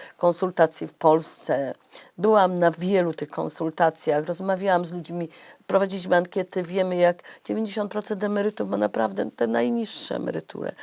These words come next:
I, no, oni się cieszą, prawda? No, cieszą się, bo dostaną te tysiąc sto złotych. Em, tak samo na to pierwsze dziecko. Em, przecież od początku mówiliśmy, że,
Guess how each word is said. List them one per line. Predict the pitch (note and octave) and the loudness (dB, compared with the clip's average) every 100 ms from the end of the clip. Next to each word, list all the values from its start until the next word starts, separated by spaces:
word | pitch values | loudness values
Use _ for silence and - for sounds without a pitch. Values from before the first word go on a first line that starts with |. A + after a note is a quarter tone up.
| - - - | -18 -18 -12
I, | - A#3 | -6 -4
no, | G#3+ A#3+ - - | 2 2 2 4
oni | C4 C4 C4 | 8 10 8
się | - | 4
cieszą, | D4+ - C#4 - - - - _ | 2 4 4 2 -4 -6 -8 _
prawda? | - G#3 G#3 A#3+ | -4 0 4 4
No, | B3+ | 4
cieszą | - A#3+ - F3 | 4 4 4 -2
się, | F#3 | -4
bo | F3+ | -2
dostaną | F#3+ F#3+ G#3+ G3+ F#3 | -2 2 4 4 0
te | - | -6
tysiąc | F#3+ F3 F3+ | -6 -4 -4
sto | F3 F3 | -4 -4
złotych. | E3 E3 E3+ E3 - - - - | 0 0 0 -2 -6 -20 -20 -6
Em, | - G3 G#3 G#3 G3+ - | 0 0 0 -2 -4 6
tak | A3 G#3 | 6 8
samo | G#3+ G#3 G#3 G#3+ G#3 | 6 8 10 10 8
na | G#3 A3 G3+ | 4 6 6
to | G#3 | 6
pierwsze | A#3 G#3+ - | 2 0 0
dziecko. | A3 A#3+ - - F#3 - - - | 2 0 2 8 8 8 -4 -2
Em, | - E3+ E3+ D#3 - - F#3 | 6 6 6 4 -4 -8 -4
przecież | - G#3 F#3+ - | -2 0 -2 0
od | G3+ | 0
początku | - G3+ G3 - | 2 2 2 0
mówiliśmy, | G3 G3+ G3 F#3+ F#3+ F#3+ G3 F#3 - - - | 0 0 -2 -2 -2 0 0 0 -6 -14 -10
że, | F#3 F#3+ F#3+ G3 | -2 10 12 12